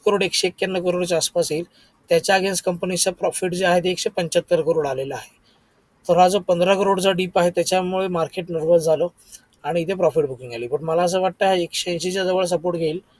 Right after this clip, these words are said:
आणि त्याची जी रॅली आहे, ती चालू ठेवेल. Basically शेअरमध्ये दोनशेच्या आसपास एक रेझिस्टन्स आहे, एकशे ऐंशीच्या आसपास एक सपोर्ट मला प्लेस दिसतो डेली चार्टवरती.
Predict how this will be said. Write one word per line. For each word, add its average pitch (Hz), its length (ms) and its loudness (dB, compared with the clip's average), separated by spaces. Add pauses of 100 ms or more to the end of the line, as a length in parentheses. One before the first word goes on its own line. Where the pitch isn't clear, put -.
(400)
आणि 180 160 -4
त्याची 185 220 -4
जी 190 160 0
रॅली 175 300 4
आहे, 170 100 8
ती 180 140 -2
चालू 160 260 2
ठेवेल. 113 260 -10 (800)
Basically 190 440 0
शेअरमध्ये 185 460 0
दोनशेच्या 175 460 -2
आसपास 175 320 -2
एक 175 100 0
रेझिस्टन्स 170 560 0
आहे, 180 160 0 (560)
एकशे 151 260 -4
ऐंशीच्या 180 420 -2
आसपास 175 320 0
एक 180 80 -6
सपोर्ट 165 360 -2
मला 170 200 -2
प्लेस 151 280 -2
दिसतो 131 320 -6
डेली 185 280 2
चार्टवरती. - 480 -8